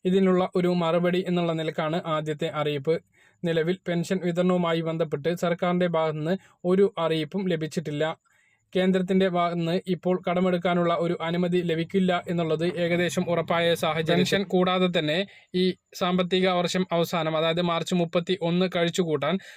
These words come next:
സംസ്ഥാന സർക്കാരിന് ഇരുപത്തിരണ്ട് കോടി ആവശ്യം ഉള്ള സാഹചര്യത്തിലും പെൻഷൻ വിതരണം നീളാനാണ് സാധ്യത.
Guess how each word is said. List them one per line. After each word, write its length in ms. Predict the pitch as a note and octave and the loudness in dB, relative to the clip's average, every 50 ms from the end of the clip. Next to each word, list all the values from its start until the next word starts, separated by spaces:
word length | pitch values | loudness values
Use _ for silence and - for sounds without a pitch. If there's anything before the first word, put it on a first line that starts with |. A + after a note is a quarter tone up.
| - _ - | -20 _ -10
സംസ്ഥാന 440 | - - F#3+ F#3 - - G3+ G3 G3 | -4 -2 -2 -2 0 0 0 0 0
സർക്കാരിന് 520 | F#3+ G3+ F#3+ F3+ F3 F3+ F3 F3 F3+ F3+ - | 0 0 0 0 0 0 0 0 0 0 0
ഇരുപത്തിരണ്ട് 720 | F3+ F3 F3 F3 F3 F3 - F#3+ F3+ E3+ E3+ F3+ F#3 F#3 | -2 -2 -2 -2 -2 -2 0 0 0 0 2 0 2 2
കോടി 320 | F#3+ F#3 F#3 F3+ F3+ F3 F3 D#3+ | 2 2 2 2 2 0 0 -2
ആവശ്യം 440 | D#3 D#3+ D#3+ E3+ F3+ F3 - G3 F3+ D#3+ | -2 -2 -2 -2 -2 -2 -2 -2 -2 -2
ഉള്ള 160 | F3 F3 F3 F#3 | -2 -2 0 0
സാഹചര്യത്തിലും 720 | F3+ - F3+ E3 D#3+ E3+ E3 D#3+ D3+ C#3+ C#3 - D#3 F3+ G3+ - - - - - _ - | -2 -2 -2 -2 -2 -2 -2 -2 -2 -2 -2 -2 -2 -2 -2 -2 -6 -20 -20 -18 _ -4
പെൻഷൻ 380 | F#3+ F3+ F3+ F3 - G3+ G3 G3 - | 0 0 0 2 0 0 -2 -2 0
വിതരണം 360 | F#3+ F3 E3+ F3 F3 F3 F3+ - | -2 -2 0 0 -2 -2 -2 -2
നീളാനാണ് 600 | F3+ F3 F3 F3 F3+ F3 E3 D#3 D3+ D3+ D#3+ G3 | -2 -2 0 0 0 -2 -2 -2 -2 -2 -2 -2
സാധ്യത. 400 | F#3+ F#3+ D#3+ D3+ D3+ D3 D#3 | -2 -2 -2 -2 -2 -2 -2